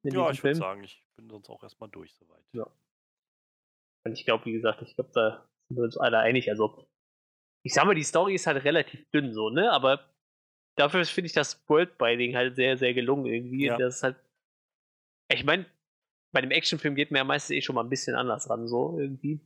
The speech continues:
Speaker 1: Klar gibt's auch Actionfilme mit 'ner guten Story, aber 'n Actionfilm mit guter Action ist halt immer noch 'n guter Film so irgendwie, weil's halt 'n Actionfilm ist, ne? Und, äh, wie gesagt, also,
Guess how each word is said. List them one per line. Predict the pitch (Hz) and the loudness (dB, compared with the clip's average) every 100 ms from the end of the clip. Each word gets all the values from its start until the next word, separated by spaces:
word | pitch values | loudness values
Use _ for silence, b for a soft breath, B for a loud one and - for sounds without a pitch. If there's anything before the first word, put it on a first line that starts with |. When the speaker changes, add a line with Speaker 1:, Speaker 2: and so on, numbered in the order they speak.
| _ - | _ -2
Speaker 1:
Klar | 117 113 | 0 0
gibt's | - | 0
auch | 127 | 0
Actionfilme | 131 - 127 135 | 0 -4 -4 -2
mit | 135 135 | 0 -2
'ner | 127 | -2
guten | 143 165 | -4 -2
Story, | - 131 131 113 | 2 4 4 4
aber | 113 113 - - _ _ _ _ _ _ _ _ _ _ _ _ | 4 2 -2 -20 _ _ _ _ _ _ _ _ _ _ _ _
'n | 147 | 0
Actionfilm | 143 - 147 147 139 | 2 2 0 0 0
mit | 135 | -2
guter | 143 135 | 0 2
Action | 139 - 147 | 2 -2 -4
ist | 135 | 0
halt | 135 127 | 0 0
immer | 143 | -4
noch | 135 - | -4 -8
'n | |
guter | 135 139 | 0 0
Film | - 170 | 2 0
so | 147 113 | 2 2
irgendwie, | 117 131 151 | 0 -2 0
weil's | 131 120 123 | 2 2 0
halt | 113 | -2
'n | |
Actionfilm | 127 147 - 120 107 | -2 -4 -4 -2 -2
ist, | 110 123 | -4 0
ne? | 147 165 | 0 0
Und, | 127 | 0
äh, | 135 127 | 0 0
wie | - _ _ _ _ _ _ _ _ _ _ _ | -4 _ _ _ _ _ _ _ _ _ _ _
gesagt, | - 123 | -2 0
also, | 113 | -2